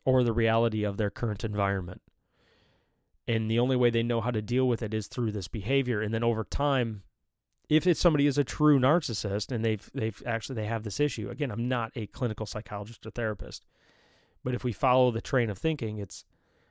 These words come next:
over time, it just becomes conditioned, right? Is if we use the same coping mechanism, let's say it's alcohol, you know, or, or drinking,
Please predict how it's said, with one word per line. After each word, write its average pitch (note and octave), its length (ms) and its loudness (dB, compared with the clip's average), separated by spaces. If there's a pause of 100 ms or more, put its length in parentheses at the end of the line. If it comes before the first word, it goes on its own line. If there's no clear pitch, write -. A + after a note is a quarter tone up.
(220)
over D#3 260 6
time, D#3 260 0
it C3 80 0
just - 180 -4
becomes B2+ 320 -2
conditioned, A2 640 0 (160)
right? B2 320 0
Is A#2 160 -4
if A#2+ 160 0
we D3+ 80 6
use D#3 360 2
the C#3+ 100 -6
same D#3 320 0
coping D3+ 320 0
mechanism, A2+ 480 -4
let's A#2+ 160 -2
say B2+ 120 2
it's A#2+ 140 -2
alcohol, G#2+ 640 0 (300)
you A#2 100 -8
know, G2+ 80 -4
or, G#2+ 300 -2
or A#2 100 -6
drinking, G#2+ 540 -4